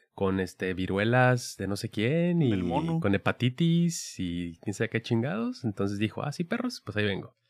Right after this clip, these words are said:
Speaker 2: Ojalá, güey, estemos más cerca de veintiocho días después, ahora sí, por fin.
Speaker 1: Parece, cabrón, parece, güey.
Speaker 2: Sí, güey, no mames. ¿Qué pedo? ¿Qué cuenta la, la retrochinguiza ahorita que estábamos hablando precisamente de eso de, en el jale, güey?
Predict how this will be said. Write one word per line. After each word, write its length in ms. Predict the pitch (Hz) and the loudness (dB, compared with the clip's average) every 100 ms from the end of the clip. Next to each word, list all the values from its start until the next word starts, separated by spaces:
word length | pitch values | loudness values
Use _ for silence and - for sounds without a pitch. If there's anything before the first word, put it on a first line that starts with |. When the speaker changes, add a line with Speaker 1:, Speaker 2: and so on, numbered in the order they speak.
| _ _ _ | _ _ _
Speaker 2:
Ojalá, 500 | - - 131 110 110 | -12 -10 -8 -6 -4
güey, 340 | 131 143 139 - | 0 2 0 -2
estemos 460 | - 123 135 131 | -8 -6 -6 -4
más 160 | 135 131 | -4 -4
cerca 300 | 143 139 151 | -4 -2 0
de 140 | 139 | 0
veintiocho 500 | 120 110 110 135 147 | -2 -4 -4 0 2
días 180 | 139 135 | 2 2
después, 420 | 131 - 120 123 | -2 -8 -8 -6
ahora 200 | 127 123 | -4 -4
sí, 160 | 123 120 | -4 -6
por 200 | 120 120 | -6 -10
fin. 260 | 117 117 117 _ _ _ _ - | -8 -8 -10 _ _ _ _ -10
Speaker 1:
Parece, 480 | - - - - | -10 -8 -8 -8
cabrón, 380 | - - - 117 _ _ | -10 -14 -14 -18 _ _
parece, 460 | - - - - - | -14 -12 -12 -12 -14
güey. 160 | - _ _ _ _ - | -18 _ _ _ _ -20
Speaker 2:
Sí, 380 | - 107 104 107 | -16 -12 -10 -8
güey, 160 | 104 | -10
no 160 | 110 120 | -10 -12
mames. 400 | 107 65 73 147 - | -14 -18 -20 -16 -6
¿Qué 80 | |
pedo? 240 | 139 135 127 | -4 -4 -6
¿Qué 120 | 127 | -6
cuenta 280 | 147 139 139 | -4 -2 -2
la, 220 | 131 117 _ _ _ _ - | -4 -6 _ _ _ _ -14
la 240 | 135 123 | -10 -6
retrochinguiza 760 | 127 123 127 - 131 127 143 147 | -8 -8 -8 -4 -2 0 0 0
ahorita 140 | 151 | -4
que 80 | 143 | -4
estábamos 320 | 131 139 147 | -2 -2 0
hablando 360 | 131 127 143 135 | -2 0 -2 -2
precisamente 500 | 127 131 135 135 139 | -4 -4 -4 -2 -2
de 80 | 135 | -2
eso 160 | 143 | -4
de, 120 | 123 - | -8 -8
en 160 | 127 | -10
el 120 | 113 113 | -10 -2
jale, 260 | 151 151 | 2 2
güey? 160 | 143 | 2